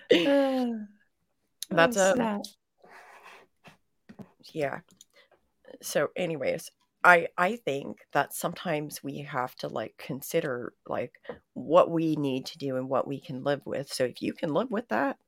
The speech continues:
Speaker 2: live with it. It's okay. That's, that's really what it all boils down to. It really doesn't matter what I think about it. It matters what you think about it. But an-, another comment is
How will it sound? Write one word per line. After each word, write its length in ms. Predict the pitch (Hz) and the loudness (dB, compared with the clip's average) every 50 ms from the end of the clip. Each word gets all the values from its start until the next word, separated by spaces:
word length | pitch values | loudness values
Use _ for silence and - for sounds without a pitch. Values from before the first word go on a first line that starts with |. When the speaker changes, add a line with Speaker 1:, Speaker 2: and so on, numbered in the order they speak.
| _ _ _ | _ _ _
Speaker 2:
live 280 | - 135 156 151 120 117 | 2 4 4 4 4 4
with 180 | 127 127 - | 0 0 0
it. 220 | 120 110 104 104 - _ _ _ _ _ _ _ _ - | -2 -6 -6 -8 -12 _ _ _ _ _ _ _ _ -6
It's 200 | 156 160 - 160 | -6 -4 -2 -4
okay. 420 | 147 - - 143 123 - 135 - _ _ _ _ _ _ - _ _ _ _ _ _ _ _ _ _ _ _ _ _ _ _ _ _ _ _ _ _ _ _ - | -4 -4 -6 -8 -8 -8 -10 -14 _ _ _ _ _ _ -20 _ _ _ _ _ _ _ _ _ _ _ _ _ _ _ _ _ _ _ _ _ _ _ _ 4
That's, 260 | 143 139 - - - | 4 4 4 0 2
that's 240 | - 165 160 - 180 | 2 2 2 4 2
really 220 | 202 214 220 208 | 4 4 6 6
what 200 | 175 175 170 160 | 8 8 8 8
it 100 | 143 131 | 8 6
all 180 | 139 147 143 139 | 6 6 6 6
boils 340 | 139 135 135 135 135 - | 6 6 6 6 4 2
down 280 | - 127 127 131 127 143 | 2 2 2 2 2 0
to. 160 | - - 123 | -6 -4 -4
It 100 | 104 113 | -2 0
really 220 | 143 165 160 147 135 | 0 0 0 2 0
doesn't 260 | - - - 120 - | -2 -2 -2 -4 -2
matter 280 | 113 120 120 120 120 | 0 2 2 2 0
what 180 | 110 98 113 117 | -2 -2 0 0
I 140 | 110 110 113 | 0 0 0
think 280 | - 113 110 - - | -4 -8 -12 -10 -12
about 280 | - - - - - - | -10 -10 -8 -8 -8 -10
it. 80 | - - - _ | -10 -16 -18 _
It 100 | _ - _ _ _ _ _ _ _ _ | _ -20 _ _ _ _ _ _ _ _
matters 360 | - 147 143 135 143 147 - - | 0 2 4 4 2 0 -2 -6
what 140 | 127 - | -8 -6
you 160 | - 127 120 107 | -4 -6 -6 -6
think 280 | - 120 104 104 - | -8 -14 -16 -16 -18
about 300 | - - 110 - - - | -16 -16 -16 -16 -14 -18
it. 120 | 101 - _ _ _ _ _ _ _ _ _ _ _ _ _ _ _ _ _ _ - _ _ | -18 -20 _ _ _ _ _ _ _ _ _ _ _ _ _ _ _ _ _ _ -20 _ _
But 200 | - 165 143 - - - | 2 2 2 2 4 2
an-, 280 | 147 147 143 143 139 - _ | 4 4 4 2 0 2 _
another 340 | 143 143 143 135 139 - - | 4 6 6 6 6 4 2
comment 500 | - - - 135 135 131 127 127 131 - - | 0 0 -2 0 2 2 0 0 -2 -6 -8
is 240 | 139 135 - - | -10 -8 -8 -12